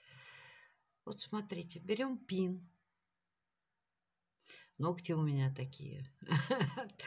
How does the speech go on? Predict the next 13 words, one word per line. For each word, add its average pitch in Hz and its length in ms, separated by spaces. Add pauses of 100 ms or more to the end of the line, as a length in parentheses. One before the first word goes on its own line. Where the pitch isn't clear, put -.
(560)
От 135 160
того, 143 220
что 139 200
я 127 120
полю 127 340
траву 131 760 (1800)
на 123 220
участке. 120 840
Вставляем 233 760
пин. 175 460 (1700)
Чтобы 208 420
правильно 175 560
бусинка, 156 800